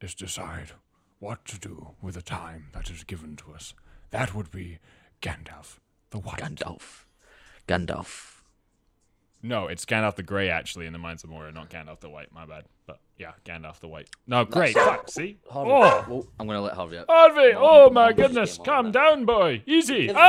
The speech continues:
Speaker 2: me a
Speaker 1: my
Speaker 2: freaking
Speaker 1: leg.
Speaker 2: box.
Speaker 1: He's eating my leg. Ah, you fucking dog. Get a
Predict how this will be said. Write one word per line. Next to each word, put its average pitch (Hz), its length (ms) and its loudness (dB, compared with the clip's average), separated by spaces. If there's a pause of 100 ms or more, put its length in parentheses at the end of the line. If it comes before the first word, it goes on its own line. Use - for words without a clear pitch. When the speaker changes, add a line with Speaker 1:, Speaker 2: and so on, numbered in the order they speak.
(320)
Speaker 2:
me - 60 -12
a - 0 -
Speaker 1:
my 240 80 -2
Speaker 2:
freaking 302 80 0
Speaker 1:
leg. 349 360 10
Speaker 2:
box. - 100 -20 (180)
Speaker 1:
He's 240 160 -6
eating 330 240 2
my 254 120 4
leg. 320 640 8 (160)
Ah, 359 520 4
you 302 200 2
fucking 302 720 -4
dog. 294 460 2
Get 330 200 2
a 285 260 0